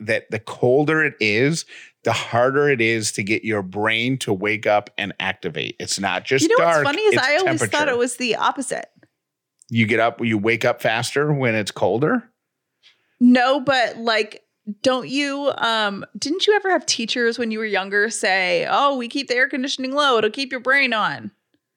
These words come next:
Speaker 1: That, that's once you're already awake.
Speaker 2: Oh, so it's
Speaker 1: But
Speaker 2: two different things.
Speaker 1: getting out of bed when it's freezing cold.
Speaker 2: Yeah.
Speaker 1: Oh my gosh. I
Speaker 2: So
Speaker 1: remember
Speaker 2: hard.
Speaker 1: especially, um,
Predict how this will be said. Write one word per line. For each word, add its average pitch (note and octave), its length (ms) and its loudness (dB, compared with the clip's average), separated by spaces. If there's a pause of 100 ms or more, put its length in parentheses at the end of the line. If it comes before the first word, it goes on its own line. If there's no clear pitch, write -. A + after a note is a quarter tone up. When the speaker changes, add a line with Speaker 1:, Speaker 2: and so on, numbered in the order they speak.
Speaker 1:
That, C#3+ 460 0
that's C#3+ 360 -2
once C#3+ 320 2
you're C3+ 140 4
already A#2 280 4
awake. G#2 680 -2 (100)
Speaker 2:
Oh, G#3 400 -4
so - 140 -2
it's A3+ 160 0
Speaker 1:
But - 20 -4
Speaker 2:
two G#3+ 100 -6
different - 300 -12
things. - 120 -18
Speaker 1:
getting F3+ 340 4
out B2 160 2
of G2 100 0
bed B2 360 2
when C3+ 180 0
it's A#2+ 160 -2
freezing B2+ 640 -4
cold. A#2+ 460 2
Speaker 2:
Yeah. F3+ 260 -6 (340)
Speaker 1:
Oh C#3 220 2
my A#2+ 160 0
gosh. A#2 380 -2
I B2 140 0
Speaker 2:
So - 40 4
Speaker 1:
remember C#3+ 340 2
Speaker 2:
hard. E3+ 360 -8
Speaker 1:
especially, D#3 1120 2
um, G2+ 600 -2